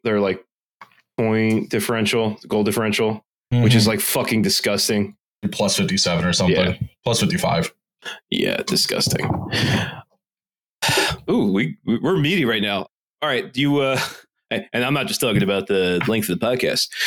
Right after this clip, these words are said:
Speaker 2: No.
Speaker 1: Uh, you ready for, uh, some voicemails?
Speaker 2: Yeah, of course.
Speaker 1: All right, Bobby from Western Maryland.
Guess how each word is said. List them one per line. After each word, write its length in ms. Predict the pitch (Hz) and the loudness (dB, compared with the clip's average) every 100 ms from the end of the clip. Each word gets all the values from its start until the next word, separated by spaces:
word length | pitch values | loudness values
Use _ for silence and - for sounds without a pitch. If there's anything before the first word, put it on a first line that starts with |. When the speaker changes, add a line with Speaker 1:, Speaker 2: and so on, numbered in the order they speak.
| - - - | -2 -4 -2
Speaker 2:
No. 240 | 98 - - - _ _ _ | -2 -2 -4 -18 _ _ _
Speaker 1:
Uh, 360 | 113 113 110 110 | -2 0 2 2
you 100 | 117 | 2
ready 140 | 131 131 | 0 0
for, 240 | 139 131 | 0 0
uh, 100 | 131 | 0
some 140 | 123 | 0
voicemails? 520 | 135 175 107 85 - - - | 0 0 0 0 -2 -6 -4
Speaker 2:
Yeah, 300 | 110 123 110 | -2 2 0
of 80 | 95 | 0
course. 300 | - 85 - _ _ _ | 0 -2 -6 _ _ _
Speaker 1:
All 80 | 101 | -4
right, 180 | 104 98 | -2 0
Bobby 300 | 104 107 107 | 0 0 0
from 300 | 104 101 98 | 2 2 2
Western 460 | 98 101 - 104 101 | 2 0 0 0 0
Maryland. 640 | 104 107 104 101 90 | 0 0 0 0 -2